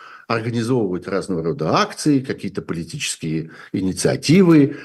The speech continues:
э, организовывать какие-то политические скандалы и так далее. Дайте денег. Дайте мне денег на продвижение этого, на, э, пиар, на, э, то, что называется, представительские услуги. Что такое представительские услуги? Поход в дорогой ресторан.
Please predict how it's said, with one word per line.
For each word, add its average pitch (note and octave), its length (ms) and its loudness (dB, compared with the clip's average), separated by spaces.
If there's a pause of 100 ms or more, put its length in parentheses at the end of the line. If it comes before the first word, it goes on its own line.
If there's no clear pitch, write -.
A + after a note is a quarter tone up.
(200)
э, A#2+ 60 0
организовывать G#2 920 2
какие-то F2 320 -4
политические F#2+ 600 -2
скандалы C#3 500 2
и A2 40 4
так G2+ 180 0
далее. D2 200 0
Дайте G3 380 4
денег. D#2 540 -6 (640)
Дайте - 340 4
мне C3+ 200 6
денег G#2+ 420 0
на F#2+ 120 0
продвижение G2+ 680 2
этого, C3 400 0 (300)
на, G2+ 500 0 (240)
э, G2 560 -2
пиар, D#3 480 -2 (360)
на, A2 640 -2 (100)
э, A2 220 0 (120)
то, A#2 120 -2
что A#2 100 -6
называется, A2 300 -4
представительские C#3 720 2
услуги. F3 360 -2
Что - 180 -4
такое D#3 100 -6
представительские C#3 540 0
услуги? E3+ 420 0
Поход C#3 460 -2
в G2+ 80 -8
дорогой G#2 320 2
ресторан. G2 520 -6